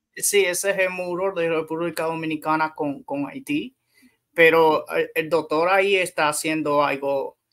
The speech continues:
que no es adecuado. Sí, él tiene, como dominicano, él puede, eh, andar, pero es una, ahora mismo, eh, Haití está en, es un país inseguro,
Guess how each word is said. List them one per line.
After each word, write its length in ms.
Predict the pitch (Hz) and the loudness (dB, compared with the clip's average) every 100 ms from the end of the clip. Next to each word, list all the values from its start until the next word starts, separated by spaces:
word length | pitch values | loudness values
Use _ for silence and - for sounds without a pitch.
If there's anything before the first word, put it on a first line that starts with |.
| _ | _
que 140 | 143 | -2
no 180 | 135 139 | 0 -2
es 80 | 143 | -2
adecuado. 920 | 147 143 131 135 135 160 147 127 - - | -2 -6 -8 -4 -2 0 -2 -2 -10 -10
Sí, 320 | - 160 196 | -8 -2 0
él 160 | 185 | 0
tiene, 600 | - 160 160 160 151 - - | -4 -6 -4 -2 -2 -2 -8
como 260 | 147 139 143 | -8 -6 -4
dominicano, 920 | 143 143 139 135 143 156 208 247 220 | -4 -4 -4 -6 -6 -4 -4 -6 -4
él 280 | 175 156 - | -2 -4 -6
puede, 640 | 147 139 139 135 135 - _ _ _ _ _ _ _ - | -4 -4 -2 -4 -4 -10 _ _ _ _ _ _ _ -6
eh, 280 | 139 127 - | -2 -2 -4
andar, 360 | 143 139 143 151 | -6 -2 -2 -2
pero 460 | 156 139 135 131 - | -4 -2 0 -2 -4
es 140 | 147 | -6
una, 340 | 147 160 170 160 | -4 -2 0 -2
ahora 440 | - 143 156 190 | -2 -2 0 -2
mismo, 580 | 196 208 208 160 160 175 _ _ | -2 -4 -2 -4 -4 -8 _ _
eh, 240 | - 143 131 | -10 -6 -6
Haití 380 | 156 135 127 156 | -4 -6 -2 -2
está 260 | 160 170 170 | 0 0 0
en, 220 | 170 160 | -2 -6
es 120 | 165 151 | -6 -6
un 160 | 165 | -6
país 220 | 165 160 165 | -4 -2 -2
inseguro, 920 | 156 - 139 170 175 147 151 151 | -4 -2 -2 -2 0 0 2 0